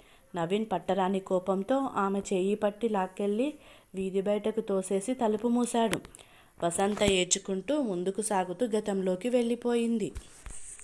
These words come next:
ఆంధ్ర యూనివర్సిటీ క్యాంపస్ చాలా హడావిడిగా ఉంది.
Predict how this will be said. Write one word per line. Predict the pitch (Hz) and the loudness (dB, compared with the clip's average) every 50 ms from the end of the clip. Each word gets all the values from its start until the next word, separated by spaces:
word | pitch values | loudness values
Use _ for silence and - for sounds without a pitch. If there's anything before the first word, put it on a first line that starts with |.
| - - - - | -20 -14 -4 -2
ఆంధ్ర | 190 202 185 185 165 196 | 0 2 2 4 6 6
యూనివర్సిటీ | 220 247 226 240 247 247 247 247 247 233 226 - - - 240 - - - - - | 6 6 8 6 6 6 6 8 8 8 6 6 4 2 0 -2 -2 -6 -4 -2
క్యాంపస్ | 202 190 165 170 170 208 208 202 - - - | 0 2 2 2 4 4 4 6 4 4 4
చాలా | 185 160 165 190 202 | 4 6 6 6 6
హడావిడిగా | 214 220 190 180 185 185 180 190 180 175 185 214 226 226 | 6 6 6 6 6 4 4 4 2 4 4 4 4 4
ఉంది. | 240 240 233 202 - | 4 2 2 0 0